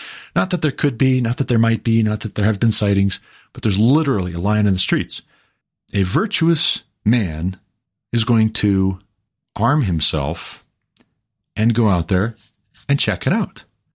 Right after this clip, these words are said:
And if that lion shows aggression, he's going to take action against that lion.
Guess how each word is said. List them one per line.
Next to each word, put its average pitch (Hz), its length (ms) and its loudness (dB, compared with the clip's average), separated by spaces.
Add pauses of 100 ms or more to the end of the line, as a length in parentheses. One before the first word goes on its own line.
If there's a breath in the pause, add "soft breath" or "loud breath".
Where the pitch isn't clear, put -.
(240)
And 123 80 2
if 143 100 -2
that 131 200 -4
lion 110 600 0 (500)
shows 104 640 0 (260)
aggression, 104 720 -2 (500)
he's 131 200 -2
going 117 220 2
to 107 120 -2
take - 560 -4 (520)
action 107 640 -4
against 90 380 0
that - 220 -4
lion. 104 260 0